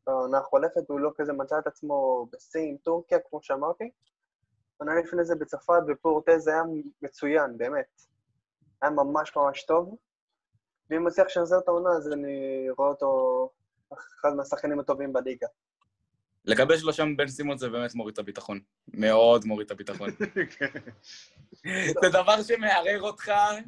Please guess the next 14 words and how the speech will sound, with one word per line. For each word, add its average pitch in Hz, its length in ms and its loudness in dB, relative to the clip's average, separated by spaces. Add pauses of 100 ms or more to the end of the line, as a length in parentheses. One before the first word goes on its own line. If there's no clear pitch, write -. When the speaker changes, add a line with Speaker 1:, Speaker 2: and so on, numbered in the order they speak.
Speaker 2:
בקטע 151 200 -14
Speaker 3:
זה, 139 380 4
Speaker 2:
מטורף. 151 240 2
Speaker 3:
זה 156 240 6
כתם, 127 360 0
זה 120 140 -4
כתם. - 320 0 (400)
Speaker 2:
זה 101 120 -20
Speaker 3:
זה 117 440 -2
Speaker 2:
כתם, 135 280 2 (320)
או-הו, 131 420 2 (560)
איזה 113 240 -8
כתם. 127 440 -6 (1080)
טוב, 151 260 4